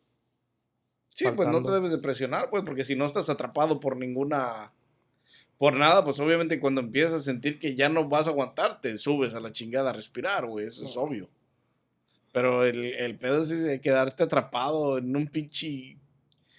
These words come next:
Speaker 1: sin oxígeno, güey, que no puedas salir, güey. Imagínate, ahí es donde te entra la pinche desesperación y el, te ganan los pinches emociones de ya valí madre y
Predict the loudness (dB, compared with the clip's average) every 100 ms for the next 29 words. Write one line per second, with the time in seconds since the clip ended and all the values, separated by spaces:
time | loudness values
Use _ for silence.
0 | _ _ _ 0 0 0 -2 -2 -2 0
1 | 0 -2 -2 -2 0 0 2 2 2 2
2 | 0 0 0 -2 -2 -2 0 0 0 -2
3 | -4 -2 -2 0 -2 -2 -4 -4 -4 -2
4 | -2 -2 -2 2 2 2 -2 -4 -10 -14
5 | -18 -12 -8 -6 -4 -2 -4 -6 -8 -6
6 | -6 -4 -6 -6 -6 -4 -4 -6 -8 -6
7 | -4 -4 -4 -6 -6 -6 -6 -10